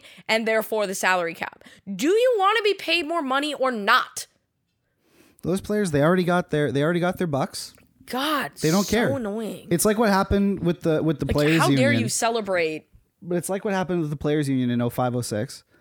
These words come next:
Speaker 2: or, uh, in the nineties that led to oh five, oh six, where the player, like, that chunk of players basically sold out their future players to get their, their money. You know, like,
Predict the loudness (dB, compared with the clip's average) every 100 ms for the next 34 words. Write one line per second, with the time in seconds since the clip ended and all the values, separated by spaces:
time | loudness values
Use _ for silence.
0 | _ -2 2 4 2 0 0 0 0 0
1 | 0 -2 -2 -2 -2 -2 -2 -2 -2 -4
2 | -4 -6 -8 -10 _ _ _ _ 0 4
3 | 2 0 -4 0 0 0 -2 -4 _ _
4 | -18 -14 -6 -4 -4 -6 -2 -2 -2 -2
5 | -2 0 -2 -4 -4 -2 0 0 0 -2
6 | -2 -4 -4 -4 -4 -4 -4 -4 -4 -6
7 | -6 -4 -4 -2 -4 -2 -4 -6 -4 -2
8 | -4